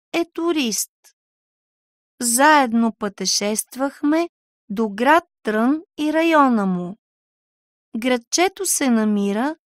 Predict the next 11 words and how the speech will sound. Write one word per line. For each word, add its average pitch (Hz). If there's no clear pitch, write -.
в 226
западната 269
част 214
на 262
България. 247
Близо 240
е 330
до 277
границата 196
с 285
Сърбия. 202